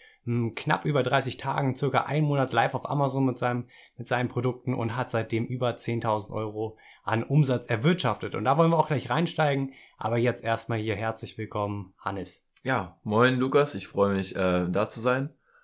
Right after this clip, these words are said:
Speaker 2: Heute ungewohnt mal aus der Perspektive des zu Interviewenden, anstatt derjenige, der interviewt. Und ja, ich freue mich heute, ähm, ein paar Tipps mitzugeben,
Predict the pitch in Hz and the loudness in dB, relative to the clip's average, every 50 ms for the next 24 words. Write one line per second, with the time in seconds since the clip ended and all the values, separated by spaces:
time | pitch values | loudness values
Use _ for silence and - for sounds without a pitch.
0 | _ _ - 95 92 90 113 95 98 107 113 110 101 104 107 107 98 104 98 98 | _ _ -4 -4 -2 0 0 0 2 2 2 2 2 2 2 2 2 2 2 4
1 | 98 98 95 92 - - 98 92 85 104 98 - - 95 90 - - 101 98 98 | 4 2 0 0 0 0 0 0 2 0 -2 -2 -2 -6 -8 -8 -6 -4 -2 0
2 | 98 95 95 87 87 92 90 90 - - - - - 98 95 - 98 104 110 104 | 0 0 0 0 0 0 -2 -2 -6 -12 -14 -14 -10 -8 -6 -4 -4 -2 -2 -2
3 | 90 90 107 113 120 117 117 120 117 117 - 92 95 - - - - - - - | -2 0 0 0 2 2 2 2 0 -2 -2 -4 -4 -4 -2 -2 -2 -2 -2 -4
4 | - - - - - - - - - - - 95 101 104 104 101 101 95 98 92 | -14 -18 -20 -20 -20 -20 -20 -20 -10 -4 0 2 4 4 4 2 2 2 2 4
5 | 104 98 101 98 113 95 92 101 113 127 147 - - - - 107 104 104 104 101 | 4 4 4 4 2 2 2 2 2 2 0 0 -4 -6 -4 -2 -2 -2 -2 -2
6 | - 107 107 98 92 98 - 104 104 104 101 107 101 98 92 - - - - - | 0 0 0 0 0 0 -2 -2 -2 -2 -2 -2 0 0 -2 -2 -6 -12 -14 -10
7 | - 95 92 92 90 90 90 90 90 101 95 - - 123 - - 117 113 110 - | -6 -4 -2 -2 0 0 -2 -2 -4 -4 -4 -4 -4 -6 -4 -4 -4 -4 -2 -2
8 | 117 110 101 110 110 107 110 107 - - | -4 -4 -2 0 0 0 -2 -2 -6 -10